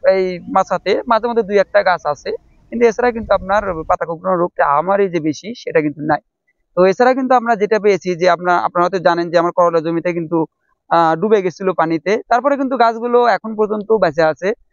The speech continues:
তাতে বোঝা যাচ্ছে যে এই বর্ষাকালীন সময়ে যদি আমরা এই ক-, বীর করলাটা চাষ করি, আসলে এটা থেকে, আহ, ভালো একটা ফলন পাওয়া সম্ভব।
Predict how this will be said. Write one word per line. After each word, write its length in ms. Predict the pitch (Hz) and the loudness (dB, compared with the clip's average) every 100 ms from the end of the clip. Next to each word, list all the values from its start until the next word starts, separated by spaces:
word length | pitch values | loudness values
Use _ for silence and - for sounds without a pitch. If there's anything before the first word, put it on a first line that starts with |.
| _ - | _ -2
তাতে 160 | 190 | 0
বোঝা 240 | 220 208 262 | 2 4 4
যাচ্ছে 320 | 269 - 196 208 | 2 0 0 0
যে 140 | 185 202 | 2 2
এই 100 | 196 | 2
বর্ষাকালীন 540 | 175 185 - 226 233 226 | 2 0 0 0 -2 -4
সময়ে 420 | - 196 202 175 185 | -2 2 2 0 -2
যদি 180 | 170 180 | -2 0
আমরা 180 | 170 170 | 0 0
এই 80 | 175 | 0
ক-, 160 | 175 160 | 0 0
বীর 140 | 180 160 | -2 2
করলাটা 320 | 165 160 175 - | 2 2 0 -2
চাষ 140 | 165 | -4
করি, 220 | - 160 208 - _ _ - | -2 -2 -2 -4 _ _ -2
আসলে 280 | 220 269 262 | -2 2 4
এটা 160 | 254 254 | 4 0
থেকে, 220 | 240 247 | 0 2
আহ, 140 | 233 208 | 2 2
ভালো 240 | 180 196 196 | 0 2 2
একটা 220 | 185 170 | 0 -4
ফলন 280 | - 190 180 | 0 0 2
পাওয়া 160 | 165 156 | 0 0
সম্ভব। 280 | 180 156 - | -2 -2 -4